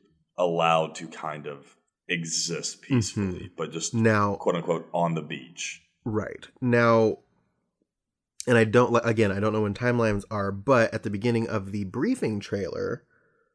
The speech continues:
Speaker 2: um, or the, the release date trailer, Sam is in the, the White House in the Oval Office talking to Bridget, who's in that bed, and she's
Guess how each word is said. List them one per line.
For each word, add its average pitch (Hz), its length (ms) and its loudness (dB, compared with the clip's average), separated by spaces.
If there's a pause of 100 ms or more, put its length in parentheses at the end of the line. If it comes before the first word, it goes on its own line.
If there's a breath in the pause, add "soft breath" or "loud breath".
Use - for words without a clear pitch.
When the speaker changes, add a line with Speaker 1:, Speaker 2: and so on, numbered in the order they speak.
(200)
Speaker 2:
um, 101 600 2 (120)
or 120 340 4
the, 107 400 4
the 101 300 2
release 165 300 4
date 107 180 2
trailer, 101 500 0
Sam 107 300 -2
is 104 160 -4
in 104 260 -2
the, 101 460 -2
the 98 240 -4
White 101 240 -4
House 98 280 -4
in 98 100 -4
the 95 200 -4
Oval 98 240 -2
Office 95 180 -8
talking 98 300 -6
to 110 60 -4
Bridget, 101 300 -4
who's 98 160 -6
in 98 120 -6
that - 460 -12
bed, 98 280 -6
and 95 120 -8
she's 95 300 -10